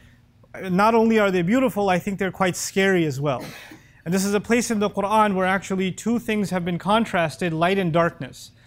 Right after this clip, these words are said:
So I want to talk to you a little bit first about the notion of light in the Quran and what Allah refers to as light. One of the first things we learn is Allah Himself calls Himself light. "Allahu nuru samawati wal ard."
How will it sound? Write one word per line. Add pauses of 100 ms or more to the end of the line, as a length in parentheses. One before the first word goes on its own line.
(160)
So
I
want
to
talk
to
you
a
little
bit
first
about
the
notion
of
light
in
the
Quran
and
what
Allah
refers
to
as
light. (560)
One
of
the
first
things
we
learn
is
Allah
Himself
calls
Himself
light.
"Allahu
nuru
samawati
wal
ard."